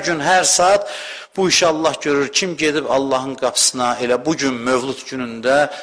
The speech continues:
istiğfar eləsə, çəkilsə bir güşədə, küncdə desə ki, "İlahi, mən çox səhvlər, xətalar, günahlar eləmişəm. Bəzilərini bilirəm, bəzilərini heç bilmirəm. Mən üzr istəyirəm, bağışla məni." Bağışla, mütləq bağışlayacaq.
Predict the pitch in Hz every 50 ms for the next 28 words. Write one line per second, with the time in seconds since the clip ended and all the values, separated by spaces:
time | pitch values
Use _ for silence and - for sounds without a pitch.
0 | - - - - - - - - - 139 - - - 147 139 135 123 120 117 -
1 | - - 117 110 104 - - - - - 135 131 - 139 - - 165 156 139 139
2 | 127 - 127 123 113 - - 120 120 127 123 120 - - 120 110 104 - 139 127
3 | 120 - - 139 127 - - 131 131 123 117 117 127 139 135 127 - - - 160
4 | - - - - - 113 - - - 120 113 - - 117 110 - - 113 110 113
5 | 117 113 110 - - 113 110 107 101 110 113 113 113 110 113 107 104 - 113 110
6 | 110 139 147 143 127 - 135 127 123 127 127 120 123 127 123 127 120 120 117 117
7 | 117 156 165 160 147 147 151 147 147 147 139 - - - 170 147 147 139 135 127
8 | 127 120 113 107 95 - - - - _ _ _ _ _ _ _ _ _ _ _
9 | _ _ _ - 175 175 165 - 139 123 117 - - - 113 107 104 107 123 123
10 | 110 110 - - - - 110 98 92 92 87 85 87 - _ _ _ _ - 131
11 | 131 123 120 - - - 160 151 139 - - 120 107 - - 107 98 95 - -
12 | - 101 98 92 - 92